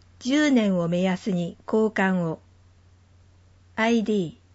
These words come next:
一零五六九八九。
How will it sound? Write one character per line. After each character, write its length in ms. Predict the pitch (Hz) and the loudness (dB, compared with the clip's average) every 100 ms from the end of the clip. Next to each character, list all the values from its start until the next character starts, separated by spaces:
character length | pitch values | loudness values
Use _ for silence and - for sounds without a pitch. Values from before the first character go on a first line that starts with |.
| _ - | _ -10
一 260 | - - 285 | -10 -4 2
零 260 | 294 269 | 4 4
五 260 | 208 185 180 | 2 0 2
六 280 | 170 - 175 | -2 -6 -12
九 280 | - 226 233 | -2 0 0
八 340 | 202 - - | -2 -8 -10
九。 240 | 165 143 | -8 -10